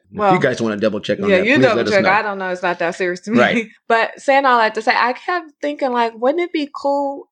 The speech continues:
Speaker 2: And if, is it even possible to go to Monaco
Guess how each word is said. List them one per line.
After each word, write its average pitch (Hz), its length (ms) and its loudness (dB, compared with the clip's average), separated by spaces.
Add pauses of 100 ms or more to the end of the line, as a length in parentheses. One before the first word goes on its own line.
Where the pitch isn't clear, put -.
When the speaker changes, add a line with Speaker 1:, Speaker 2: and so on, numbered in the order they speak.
(140)
Speaker 2:
And 220 320 -2
if, 320 260 2 (140)
is 381 220 4
it 247 200 2
even 233 280 -2
possible 214 800 -2 (140)
to 233 360 -6 (200)
go 285 460 4
to 269 720 -4
Monaco 226 920 0